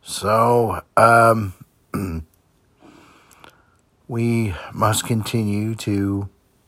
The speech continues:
be as supportive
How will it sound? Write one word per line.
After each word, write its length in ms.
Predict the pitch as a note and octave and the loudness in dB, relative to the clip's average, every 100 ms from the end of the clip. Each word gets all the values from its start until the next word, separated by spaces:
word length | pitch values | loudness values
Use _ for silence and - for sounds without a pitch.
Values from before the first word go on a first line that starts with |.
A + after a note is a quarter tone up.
| _ _ _ _ _ _ _ _ _ _ _ _ _ _ G#2 | _ _ _ _ _ _ _ _ _ _ _ _ _ _ -6
be 200 | G#2 G#2+ | -2 -2
as 120 | G2 | -2
supportive 880 | - E2+ A2 A2 A2+ G#2 G2+ - | -4 0 2 4 2 -4 -10 -16